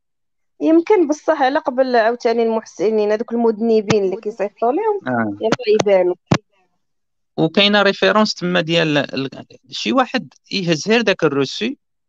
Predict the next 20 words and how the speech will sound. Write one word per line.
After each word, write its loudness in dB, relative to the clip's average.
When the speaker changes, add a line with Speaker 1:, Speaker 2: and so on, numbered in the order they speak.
Speaker 2:
وي-، -4
ويسكانيه 0
ويامبريميه 0
ويمشي -2
لعند 0
هذيك -2
اللابوراتوار 2
ديال 0
السعاده -2
اللي -4
مكتوبه، -6
مكتوبه -2
لابوراتوار 0
بفاس -4
بلادريس -2
وكل -8
شيء، -6
ويمد 2
لهم 2
الروسي 0